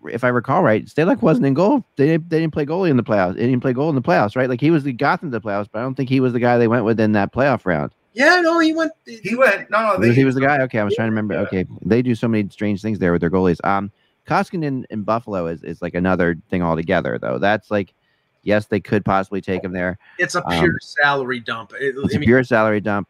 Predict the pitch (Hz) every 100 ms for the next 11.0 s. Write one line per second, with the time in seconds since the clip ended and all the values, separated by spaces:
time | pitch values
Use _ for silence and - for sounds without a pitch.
0 | - 92 104 104 92 - 101 95 69 71
1 | 87 95 92 92 82 92 90 87 87 82
2 | _ _ _ _ _ - 107 113 98 113
3 | 120 110 92 110 123 104 87 80 90 98
4 | 147 - 117 117 113 104 104 92 127 123
5 | 113 110 101 104 107 - _ 101 101 -
6 | 120 110 113 - 101 92 82 80 85 90
7 | 85 82 82 67 - 78 - 82 76 76
8 | 92 - 160 160 - 151 156 190 240 180
9 | - - _ _ _ _ - _ 95 -
10 | - 95 90 78 69 80 76 71 60